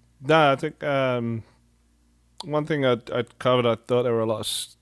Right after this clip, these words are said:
just stupid, needless fouls. Um, Brendan Sylvania <laughs> being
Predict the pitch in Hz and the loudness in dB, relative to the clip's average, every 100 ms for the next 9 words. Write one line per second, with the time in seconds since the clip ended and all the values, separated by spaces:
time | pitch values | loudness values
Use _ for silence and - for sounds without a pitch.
0 | _ - - - - - 127 117 143 123 | _ -8 -4 -2 -4 -4 -8 -6 -8 -6
1 | 107 110 117 127 - 160 139 143 139 - | -2 -2 -4 -6 -4 -2 -2 0 -4 -4
2 | 120 117 110 107 104 101 101 _ _ _ | 2 2 4 0 -2 -6 -12 _ _ _
3 | _ _ _ _ _ _ _ _ _ _ | _ _ _ _ _ _ _ _ _ _
4 | _ _ _ _ _ _ _ _ _ _ | _ _ _ _ _ _ _ _ _ _
5 | - 123 113 110 104 107 104 104 107 117 | -6 -2 0 -2 -4 -6 -4 -4 -2 0
6 | 123 113 | 0 -4